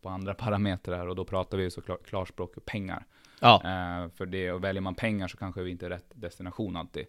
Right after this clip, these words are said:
Speaker 2: Nej.
Speaker 1: Eh, vilket, eh, många tror, för vi har ett starkt varumärke och vi har st-,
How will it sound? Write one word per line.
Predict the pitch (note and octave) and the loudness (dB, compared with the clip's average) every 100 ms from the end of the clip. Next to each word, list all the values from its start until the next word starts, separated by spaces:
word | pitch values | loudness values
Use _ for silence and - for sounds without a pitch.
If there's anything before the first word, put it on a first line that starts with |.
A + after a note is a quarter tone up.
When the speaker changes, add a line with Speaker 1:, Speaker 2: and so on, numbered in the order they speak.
| - | -2
Speaker 2:
Nej. | A#2+ G2+ - | 4 4 2
Speaker 1:
Eh, | - F2 | -6 0
vilket, | A2+ B2+ B2 A2+ A2+ | 2 4 2 2 4
eh, | G2+ G2 | 4 4
många | G2 G#2 G2+ F#2+ | 4 2 2 0
tror, | - C#3 G#2 F2 | 0 0 0 -6
för | - G2 | -2 0
vi | F#2+ | 2
har | G2+ A#2 | 6 4
ett | |
starkt | - G2 F2+ - | 4 0 0 2
varumärke | G2+ F#2 E2+ F2+ E2+ - - | 2 2 0 -2 -4 -6 -6
och | F2 F2 | -4 -2
vi | F2+ | 0
har | F#2 G2+ | 2 2
st-, | F#2 - | 0 -8